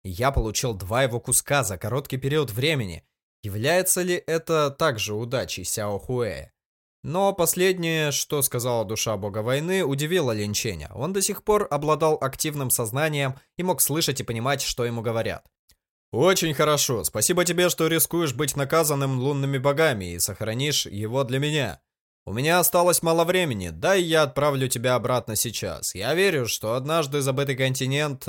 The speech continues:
содрогнется от твоего имени». Голос бога войны стал совершенно неразборчивым, и масса зеленого света окружила тело Лин Чэня, медленно перенося его из этого места.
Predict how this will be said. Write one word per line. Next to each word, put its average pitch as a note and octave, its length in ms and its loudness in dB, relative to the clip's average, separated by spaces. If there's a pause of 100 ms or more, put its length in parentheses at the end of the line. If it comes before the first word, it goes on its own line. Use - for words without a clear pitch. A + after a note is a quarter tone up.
(100)
содрогнется B2 1000 -2
от F#2+ 100 -6
твоего G2+ 360 -2
имени». F2 500 -6 (480)
Голос F#2 360 -4
бога F#2 200 -8
войны A2 320 -2
стал B2+ 280 0
совершенно B2 640 -2
неразборчивым, A2+ 920 -6 (280)
и D#3 80 -6
масса F3 360 2
зеленого C3+ 460 2
света C#3+ 400 2
окружила A#2 520 -2
тело A2+ 280 0
Лин G#2+ 220 -4
Чэня, F2 460 -4
медленно C3+ 600 -4
перенося G2 520 -4
его G2+ 220 -2
из F#2+ 160 -4
этого F#2 340 -6
места. F2 420 -8